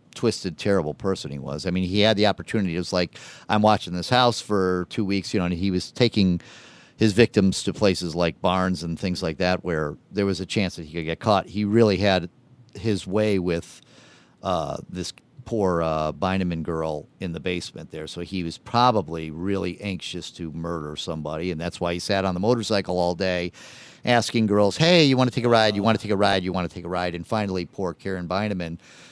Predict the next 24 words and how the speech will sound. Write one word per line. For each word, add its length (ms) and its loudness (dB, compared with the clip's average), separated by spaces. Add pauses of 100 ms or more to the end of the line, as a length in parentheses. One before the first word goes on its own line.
said 340 4
yes, 680 0
and, 420 -2
uh, 240 0
"You 180 -2
could 100 -4
just 200 -8
take 160 -4
me 60 -2
up 120 -4
to 80 -4
the 80 -2
wig 180 0
shop," 320 -4
and 80 -8
then 140 -4
somehow 380 -6
he 80 -6
talked 320 -6
her 100 -8
into 160 -8
going 380 -8
to 140 -12
his, 240 -10